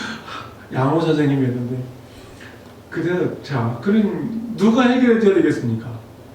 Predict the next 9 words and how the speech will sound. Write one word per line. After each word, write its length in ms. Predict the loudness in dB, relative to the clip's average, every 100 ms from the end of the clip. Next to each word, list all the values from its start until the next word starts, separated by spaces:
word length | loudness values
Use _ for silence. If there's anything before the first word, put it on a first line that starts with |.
| -20 -12
여러분, 200 | -6 -6 -8 -16 -20 -20
성령님이 580 | -14 -8 -2 2 2 2
찾아오셔서, 520 | 0 2 2 0 -4 -12 -16 -20 -20 -20 -20 -20 -16
아, 100 | -16
너 260 | -14 -16
그랬었구나. 640 | -12 -12 -10 -10 -10 -12 -10 -8 -10 -12 -18 -20 -20 -20 -20 -16
내가 160 | -14
다 720 | -14 -14 -12 -12 -12 -12 -12
알아. 80 | -12